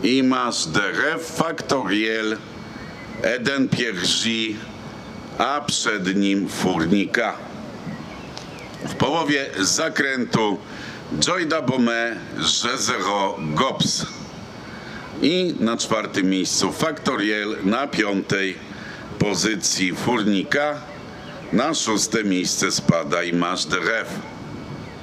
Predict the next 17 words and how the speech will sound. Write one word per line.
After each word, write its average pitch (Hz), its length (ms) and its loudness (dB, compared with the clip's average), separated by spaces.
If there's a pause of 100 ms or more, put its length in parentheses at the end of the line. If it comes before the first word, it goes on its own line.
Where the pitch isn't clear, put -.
(1200)
Traci 95 500 2
już 82 300 2
Eden 87 460 2
Piergy 95 600 0 (140)
kontakt 78 440 0
z - 180 2
czołówką. 90 500 0 (880)
I 190 240 4
są 147 300 2
na 131 140 4
prostej 120 500 0
finiszowej. 127 760 2 (120)
Przy 185 340 2
wewnętrznej 143 880 2
wyprowadza 104 840 2
Joy 120 280 2
Dabome. 123 520 2